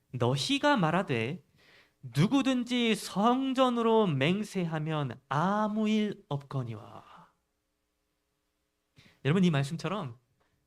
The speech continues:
당시 유대인들은 성전에다 대고 맹세를 하게 되면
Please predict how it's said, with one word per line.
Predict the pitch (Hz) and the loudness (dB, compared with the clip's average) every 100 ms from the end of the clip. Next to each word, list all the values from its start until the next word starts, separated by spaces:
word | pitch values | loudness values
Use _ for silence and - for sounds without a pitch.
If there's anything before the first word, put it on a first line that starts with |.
| _ | _
당시 | - 139 139 262 233 | -6 -4 -2 -4 -4
유대인들은 | 131 131 160 139 135 233 117 - _ _ _ _ - - - _ _ | -4 -4 -4 -4 -6 -6 -8 -14 _ _ _ _ -20 -20 -20 _ _
성전에다 | - - 165 226 285 294 277 285 277 269 262 254 | -18 -6 0 0 0 -2 0 2 2 2 2 2
대고 | 233 220 240 | 0 0 0
맹세를 | 160 143 185 196 190 170 | 2 2 0 0 -2 -2
하게 | 156 165 | -4 -6
되면 | 170 135 101 143 | -4 -4 -6 -8